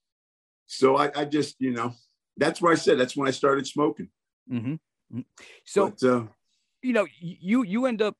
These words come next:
Speaker 2: um, you know, you, you get in, into these fights, you get into these altercations out there. This is, I mean, a lot of shit's happening during the Attitude Era. I know you calmed down back then, but with the growth of social media, with smartphones itself,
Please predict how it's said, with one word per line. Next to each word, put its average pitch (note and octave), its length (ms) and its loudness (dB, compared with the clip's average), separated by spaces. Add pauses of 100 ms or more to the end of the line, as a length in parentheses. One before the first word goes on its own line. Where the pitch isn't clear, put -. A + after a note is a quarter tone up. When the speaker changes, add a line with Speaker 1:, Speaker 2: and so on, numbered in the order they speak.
(120)
Speaker 2:
um, C3+ 480 0 (1120)
you F3+ 140 -12
know, D#3+ 80 -4
you, D#3+ 260 -14
you D#3+ 140 -14
get A3+ 160 2
in, G3 100 -4
into D3+ 300 -10
these B2 120 -10
fights, D3+ 240 -4
you B2 40 -8
get D#3+ 100 -2
into C#3 140 -6
these C3+ 100 -6
altercations C3+ 720 -6
out A2 260 -4
there. G2+ 260 -8 (640)
This D3 160 -6
is, D#3+ 80 -12
I E3+ 160 -4
mean, F3+ 140 -12
a E3 40 -4
lot G3+ 180 0
of F#3+ 40 0
shit's F#3 160 -4
happening E3 300 0
during D3 140 2
the C#3 60 2
Attitude C3+ 280 -2
Era. C3 160 0
I C3 40 -4
know C#3 120 2
you C#3+ 160 -4
calmed C3+ 340 -2
down B2+ 280 -2
back A#2 260 -4
then, B2+ 240 -2 (360)
but D3+ 200 4 (800)
with F3 200 2
the C#3+ 80 2
growth C3 340 -2
of C#3 100 -10
social C3 360 -8
media, G#2+ 320 -4 (100)
with C3 120 -10
smartphones D#3 800 2
itself, A2 560 -6